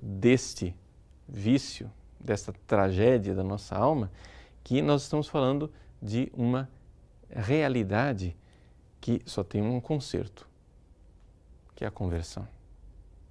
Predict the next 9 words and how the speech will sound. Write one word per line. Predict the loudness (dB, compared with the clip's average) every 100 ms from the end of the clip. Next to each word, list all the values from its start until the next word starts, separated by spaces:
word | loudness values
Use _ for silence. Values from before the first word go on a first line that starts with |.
| -20 -20 -20 -20 -20 -18
Ou |
seja, | -6 -2 0
nós | 0
temos | 2 0
que | 0
mudar | 0 2 -2 -2 -2 -2 -6 -16 -8
a | -2
nossa | -2 -2 -2
mentalidade, | -2 -2 -2 -4 -6 -10 -12 -20